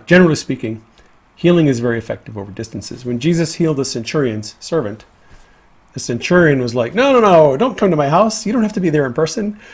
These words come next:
Just say the word and my servant will be healed." And he was. And I pray for people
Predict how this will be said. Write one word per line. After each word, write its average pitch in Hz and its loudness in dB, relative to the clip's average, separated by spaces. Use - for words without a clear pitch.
Just 220 -6
say 240 -2
the 220 2
word 220 4
and 135 -2
my 139 0
servant - -4
will 202 -2
be 190 2
healed." 202 2
And 120 -4
he 139 -2
was. 156 -6
And 196 2
I 277 0
pray 247 4
for 226 -2
people 185 2